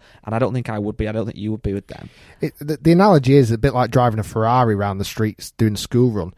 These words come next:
Speaker 2: Like, at some point, you're gonna tap the accelerator incorrectly and
Speaker 1: Yeah.
Speaker 2: speed accidentally. Like, you don't mean to do it, but it's there, the power's there, and that's not what, something I want.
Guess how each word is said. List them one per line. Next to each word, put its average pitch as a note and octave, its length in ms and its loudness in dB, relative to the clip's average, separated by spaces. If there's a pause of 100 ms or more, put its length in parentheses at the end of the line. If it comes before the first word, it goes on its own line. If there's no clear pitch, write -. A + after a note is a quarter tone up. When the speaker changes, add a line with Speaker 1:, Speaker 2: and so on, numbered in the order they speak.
(320)
Speaker 2:
Like, A#2+ 300 -2 (500)
at - 100 -6
some G3 220 4
point, E3 240 8
you're B2 80 -2
gonna A#2+ 160 0
tap D#3 240 -2
the C3 80 -2
accelerator A#2 640 0
incorrectly A2+ 500 -4
and F#2 100 -8
Speaker 1:
Yeah. A2 60 -6
Speaker 2:
speed C#3 460 -4
accidentally. C#3+ 580 -2 (120)
Like, G#2+ 160 -6
you A#2+ 60 -4
don't D#3+ 160 0
mean D3 300 0
to - 140 -8
do G2 140 -2
it, G2+ 220 -8
but B2 200 -2
it's B2 200 -8
there, C3 320 4
the G2+ 120 -4
power's C#3 500 0
there, A#2 320 0
and G#2+ 80 -6
that's - 160 -10
not A#2+ 180 -8
what, G#2 160 -6
something G#2 300 -10
I F#2 60 -8
want. F2+ 240 -8